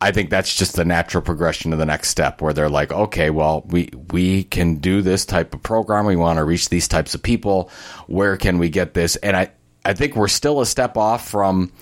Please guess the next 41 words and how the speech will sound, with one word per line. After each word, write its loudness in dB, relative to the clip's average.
"Hey, 4
we're 2
gonna 2
launch 2
a 4
major 2
motion 0
picture." 0
I 0
don't 2
think 2
we're 0
quite -2
there 2
yet, 2
even 0
though 2
we've 2
had 0
the -4
Lego 2
Movie 2
and 0
we've -6
had 0
some -6
talk 0
about 0
some -4
other 2
ones. 0
But 0
I 2
think -2
that 0
Amazon 2
Prime 0
and 0
Netflix -2
are 0
two -2